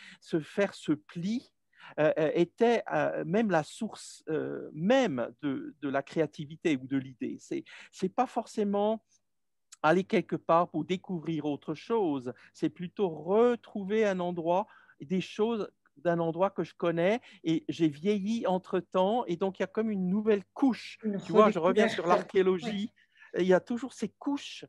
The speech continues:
Speaker 2: Mhm.
Speaker 1: et qui me fascinent, euh, euh, et qui font comme une sorte de réflexion.
Speaker 2: Mhm. Tu as quand même dit un mot-clé que j'ai retenu, c'est le mot voyage.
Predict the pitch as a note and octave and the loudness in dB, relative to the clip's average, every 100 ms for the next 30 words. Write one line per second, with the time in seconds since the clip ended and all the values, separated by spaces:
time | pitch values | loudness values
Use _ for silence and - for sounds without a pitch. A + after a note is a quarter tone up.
0 | _ - G#3+ E3 D#3+ - F#3 F3 - F#3+ | _ -10 -4 0 0 0 -4 -6 -2 -2
1 | F3+ - G#3+ F3+ C3 A#2+ - _ _ _ | -2 -6 -4 -2 -2 -4 -10 _ _ _
2 | C#3+ C3+ C#3 C#3 C3 C3 C3 B2 - - | -2 -2 -4 -4 -4 -6 -8 -10 -12 -14
3 | - F#3 - F#3+ G3+ G#3+ - G3+ E3+ D3+ | -10 -6 -4 -2 -2 -2 -4 -6 -6 -4
4 | D#3 G3+ G#3 - G#3 - - - G3+ - | -2 0 -2 0 -2 -2 -10 -4 -4 -4
5 | _ _ _ _ _ _ _ _ _ _ | _ _ _ _ _ _ _ _ _ _
6 | _ _ _ _ - G3 G3 F#3+ - - | _ _ _ _ -10 -8 -6 -10 -16 -20
7 | - - - _ A3+ A3 D4+ D4 C4+ C#4 | -20 -20 -20 _ 0 4 6 8 6 4
8 | C#4+ C#4 D4+ C#4+ - B3+ C4 D#4 - A#3 | 4 6 6 4 -2 0 0 0 0 0
9 | A#3 A3 A3 A#3+ C4 B3+ A#3 G#3+ G#3 G3 | 2 0 0 0 0 0 -2 0 0 0
10 | G#3 A3+ G#3+ G#3 C4 D4+ A#3 | 6 6 6 4 2 0 2